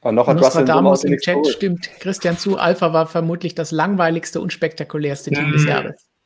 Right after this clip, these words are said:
Speaker 3: Also neben der Strecke waren die sicherlich nicht langweilig. Also ich meine, die gü-, guten P-K-Highlights von Kimi gab's ja schon noch. Also neben der Strecke zumindest war es noch interessant. Auch vor allem ganz wichtig ist ja dieses epische, ich weiß nicht, wer es gesehen hat, Nordschleifen-Video mit den
Speaker 1: Ja.
Speaker 3: beiden.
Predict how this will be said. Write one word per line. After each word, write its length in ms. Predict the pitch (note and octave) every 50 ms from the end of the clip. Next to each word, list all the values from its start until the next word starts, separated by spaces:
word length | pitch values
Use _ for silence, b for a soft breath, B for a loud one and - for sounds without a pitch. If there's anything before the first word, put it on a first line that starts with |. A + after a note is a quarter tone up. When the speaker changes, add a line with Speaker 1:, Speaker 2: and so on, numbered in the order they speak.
| _
Speaker 3:
Also 160 | - C3+ B2+ B2
neben 240 | A#2+ - D#3+ E3+ E3
der 60 | E3+
Strecke 280 | E3 - E3 E3 - D#3
waren 120 | D#3+ D#3
die 80 | D3+ C#3+
sicherlich 300 | C#3+ D3 D#3+ C#3+ C#3 -
nicht 180 | F3+ F3+ - -
langweilig. 480 | G#2+ G#2 G#2+ G#2+ A2 A2 A2+ A#2 G#2+
Also 140 | A2+ A#2 B2
ich 100 | A#2 -
meine, 280 | C3+ C3+ C#3 C#3 C3+ - b b b b b b b -
die 280 | B2+ B2 B2+ B2 -
gü-, 260 | - D3+ D3+ D3+ D3+
guten 360 | D3+ D3+ D3+ - D3+ D3 B2+ -
P-K-Highlights 1080 | C3+ B2+ - C#3+ C#3 D3 D3+ D3 D#3 D#3+ D#3 D#3 D#3 D#3 D#3+ D#3+ - - - - - - -
von 120 | D3 C#3+
Kimi 260 | C3+ D#3+ D#3 D#3 D3 C3+
gab's 200 | C#3 C#3+ C#3 -
ja 60 | A#2
schon 160 | - C#3+ D#3+
noch. 240 | F3+ F#3+ F3+ F#3 F3
Also 200 | C#3+ C3 B2 B2
neben 220 | C3 D#3+ E3+ F3+
der 80 | D#3+ C#3+
Strecke 260 | - D3 C3+ C3+ C3
zumindest 400 | - - D#3+ D#3+ D3+ D#3 D3 D3+
war 100 | C#3 C3+
es 60 | C3+ C3
noch 100 | C3 B2+
interessant. 440 | B2+ - B2 B2 - C#3 C3+ B2 B B B B B _ -
Auch 260 | C#3+ E3 E3 D#3 -
vor 160 | - - D3+
allem 160 | D#3 D#3 D3 D3+
ganz 220 | D3+ D3+ D3+ -
wichtig 240 | C#3+ C#3+ - C3+ C3+
ist 120 | C3+ C3+ -
ja 60 | B2
dieses 340 | B2 B2 A#2+ A#2+ - - _ -
epische, 560 | D#3+ D#3+ D#3+ D#3 C#3+ - - D3 C3+ C3 B2+
ich 60 | B2
weiß 160 | C3 C#3 C3+ C3
nicht, 60 | A#2+
wer 60 | B2 A#2+
es 100 | - -
gesehen 240 | B2 B2 C3+ C3+ B2+
hat, 100 | A#2+ A#2+
Nordschleifen-Video 880 | B2 C#3 - - - - A#2+ A#2+ A#2+ - A#2+ A#2 B2 B2 A#2+ B2 B2+ B2 A#2+
mit 140 | B2 A#2+
den 80 | B2+ A#2
Speaker 1:
Ja. 60 | -
Speaker 3:
beiden. 360 | - A#2+ A#2 B2 - D#3+ F3